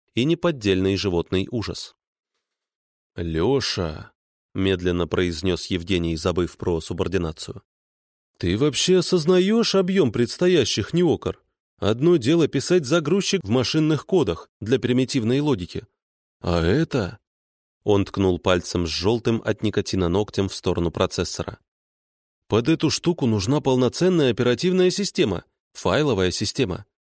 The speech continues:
драйверы вывода, утилиты. Кто это будет писать? Я один? Да я сдохну тут!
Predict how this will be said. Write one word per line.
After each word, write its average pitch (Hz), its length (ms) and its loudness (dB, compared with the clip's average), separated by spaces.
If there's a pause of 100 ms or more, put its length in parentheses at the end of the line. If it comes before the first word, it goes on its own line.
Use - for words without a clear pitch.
(280)
драйверы 135 480 2
вывода, 120 460 0 (140)
утилиты. 143 640 0 (220)
Кто - 280 2
это 151 180 2
будет 143 280 0
писать? 147 460 0 (160)
Я 156 240 4
один? 160 320 2 (240)
Да 117 160 2
я 180 220 4
сдохну 147 480 0
тут! 127 300 -6